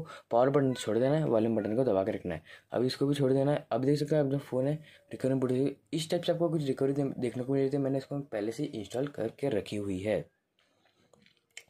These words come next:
आपको simply करना क्या है, अगर आप टीडब्ल्यूआरपी रिकवरी ऑरेंज फॉक्स है तो आपको simply ऑरेंज फॉक्स में जाना है, इंस्टॉल से आपको वाइप कुछ नहीं करना है, simply इंस्टॉल पे जाना है। आपने जो फाइल पिच ब्लैक रिकवरी की फाइल मैं आपको डिस्क्रिप्शन में दे दूँगा, फिर Telegram ग्रुप पे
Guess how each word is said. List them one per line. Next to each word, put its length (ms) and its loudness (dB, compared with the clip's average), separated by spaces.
आपको 200 2
simply 240 4
करना 260 4
क्या 120 4
है, 200 0
अगर 200 4
आप 160 2
टीडब्ल्यूआरपी 560 6
रिकवरी 300 4
ऑरेंज 280 6
फॉक्स 260 0
है 160 4
तो 160 2
आपको 260 4
simply 240 4
ऑरेंज 320 4
फॉक्स 140 0
में 120 4
जाना 180 4
है, 60 0
इंस्टॉल 480 2
से 200 4
आपको 240 4
वाइप 280 6
कुछ 160 -4
नहीं 100 4
करना 160 4
है, 120 -2
simply 400 -2
इंस्टॉल 340 2
पे 100 4
जाना 180 4
है। 160 -2
आपने 260 2
जो 80 4
फाइल 380 4
पिच 200 -2
ब्लैक 200 4
रिकवरी 260 4
की 60 -2
फाइल 160 4
मैं 60 6
आपको 160 0
डिस्क्रिप्शन 480 -2
में 140 2
दे 100 4
दूँगा, 240 2
फिर 100 -4
Telegram 340 -4
ग्रुप 220 -2
पे 140 0